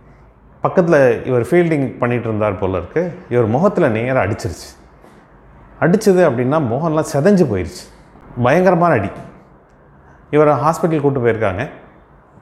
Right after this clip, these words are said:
போன இடத்துல அங்கேயும் ஒரு சின்ன கதை வச்சிருக்காரு. இதே ஹாஸ்பிட்டல்ல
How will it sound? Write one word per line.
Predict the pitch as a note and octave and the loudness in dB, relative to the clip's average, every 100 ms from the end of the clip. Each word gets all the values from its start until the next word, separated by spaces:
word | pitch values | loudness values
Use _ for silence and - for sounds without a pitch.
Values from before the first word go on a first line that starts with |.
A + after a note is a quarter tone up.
| - - - - | -20 -20 -8 0
போன | F3 F#3+ | 2 4
இடத்துல | C3 A#2+ C#3+ D3+ G#2 E2+ - - - - - - - - - | 2 2 2 2 2 -4 -12 -20 -20 -20 -20 -20 -20 -20 -12
அங்கேயும் | - C#3 F3 F3+ | -2 2 4 4
ஒரு | D#3 A#2 | 4 0
சின்ன | C#3+ C3 | -2 -2
கதை | A2+ A2+ | 0 0
வச்சிருக்காரு. | G#2 F#2+ F2+ D#2+ - - _ _ _ _ _ _ - | -2 -6 -8 -10 -12 -20 _ _ _ _ _ _ -4
இதே | C3 F3+ A3 | 2 4 4
ஹாஸ்பிட்டல்ல | C#3+ C#3+ - A2 G2 A2 | 2 -2 -4 -6 -4 -6